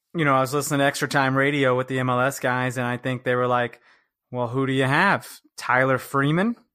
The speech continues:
And it's like, "Well, yeah." But people have also said Busio can play that role, man. Like, Generation Adidas Cup, Busio played that role like crazy.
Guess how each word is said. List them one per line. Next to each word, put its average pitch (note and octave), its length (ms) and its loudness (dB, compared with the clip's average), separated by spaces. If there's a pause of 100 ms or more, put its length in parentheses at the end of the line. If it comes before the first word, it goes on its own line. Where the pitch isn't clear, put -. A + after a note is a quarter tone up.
(920)
And B2+ 240 0
it's A#2+ 160 -6
like, B2 320 2
"Well, B2 460 0 (760)
yeah." C3 520 0 (400)
But D3 180 2
people E3 260 0
have C#3+ 80 0
also F3+ 300 0
said D#3 340 0
Busio E3+ 460 0
can C3 140 -6
play C#3 220 0
that B2 200 0
role, B2 240 0
man. B2 320 -2
Like, C#3 320 -2
Generation D3 520 0
Adidas C#3+ 460 -2
Cup, C#3+ 320 0
Busio C#3+ 440 -4
played C#3+ 300 -6
that C#3 180 2
role C#3+ 240 0
like C3+ 220 0
crazy. - 640 -6